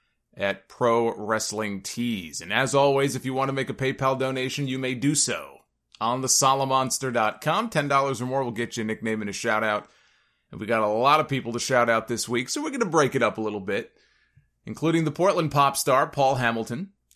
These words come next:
John Loose Cannon Lopez, Deadpool James Herrera, the Florida Freebird Brian Becerra, Out of Control Cody Thomas, Beast Mode Brock Joseph,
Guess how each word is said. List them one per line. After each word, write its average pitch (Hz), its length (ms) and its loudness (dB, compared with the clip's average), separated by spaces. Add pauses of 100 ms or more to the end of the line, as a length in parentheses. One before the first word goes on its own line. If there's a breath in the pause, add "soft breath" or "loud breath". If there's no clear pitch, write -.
(120)
John 143 500 2
Loose 151 340 0
Cannon 117 400 2
Lopez, 101 560 -4
Deadpool 135 580 0
James 135 360 -2
Herrera, 113 440 0
the 120 100 -12
Florida 123 380 2
Freebird 127 460 -2
Brian 127 300 0
Becerra, 117 640 -2
Out 170 220 4
of 160 160 0
Control 143 500 2
Cody 135 320 0
Thomas, 110 640 -4 (160)
Beast - 380 0
Mode 90 580 -4
Brock 117 320 2
Joseph, 117 640 -2